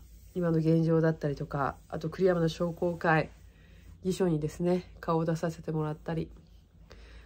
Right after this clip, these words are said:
いろいろ皆さんと意見交換させていただきました。それと、その後、由仁町に入りました。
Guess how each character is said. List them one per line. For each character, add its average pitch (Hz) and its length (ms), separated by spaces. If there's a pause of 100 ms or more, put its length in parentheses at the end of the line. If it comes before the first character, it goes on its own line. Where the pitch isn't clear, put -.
(200)
い 190 40
ろ 196 60
い 196 60
ろ - 20
皆 202 160
さ 208 100
ん 180 60
と 165 40
意 165 80
見 170 200
交 180 180
換 165 200
さ 160 120
せ 160 140
て 160 100
い 160 80
た 160 80
だ 165 80
き 170 80
ま 180 100
し 180 60
た。 - 160 (1300)
そ - 220
れ 190 100
と、 202 140
そ 226 120
の 254 80
後、 262 140
由 190 120
仁 240 120
町 262 180
に 247 120
入 220 160
り 220 80
ま 220 100
し - 60
た。 - 180